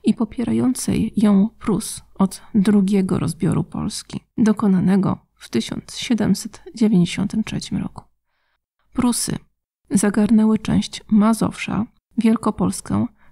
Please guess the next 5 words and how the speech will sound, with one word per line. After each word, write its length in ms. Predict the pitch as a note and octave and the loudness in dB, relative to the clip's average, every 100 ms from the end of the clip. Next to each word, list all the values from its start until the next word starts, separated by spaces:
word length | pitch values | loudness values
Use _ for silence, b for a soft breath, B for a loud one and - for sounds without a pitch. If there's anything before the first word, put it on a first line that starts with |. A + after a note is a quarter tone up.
| _ | _
Toruń 420 | A3+ G#3 G#3 A3+ - _ - | -2 0 2 0 -4 _ 0
i 100 | G#3 | 2
Gdańsk. 600 | F#3 C3+ C#3 - - - _ _ _ _ _ | 2 -2 -4 -8 -16 -20 _ _ _ _ _
Natomiast 580 | G#3+ A3+ G#3+ F#3+ - - - | 0 2 2 2 -2 -12 -2
Rosja 420 | A3+ A#3+ - E3 | 0 0 -4 -8